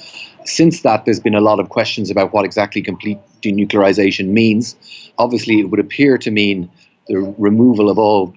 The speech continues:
nuclear weapons from, from the Korean Peninsula, but there have been some questions raised about whether the North Koreans understand it to mean that, or whether they still want to hold on to their hard-won nuclear arsenal. So, um,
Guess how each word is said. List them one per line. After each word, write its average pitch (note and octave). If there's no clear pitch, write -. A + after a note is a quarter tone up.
nuclear A2
weapons G#2
from, F#2+
from G2+
the G2
Korean G#2
Peninsula, G#2+
but G2+
there G#2+
have C#3
been C#3
some A#2
questions G2+
raised G#2
about G#2+
whether A2
the A2
North A2+
Koreans A2
understand G#2
it F#2+
to A2+
mean A2+
that, G2+
or G2+
whether G#2
they G2
still A#2
want G#2+
to G2+
hold A2+
on A2
to A2
their G2+
hard-won G#2
nuclear G#2
arsenal. G2+
So, G#2+
um, G2+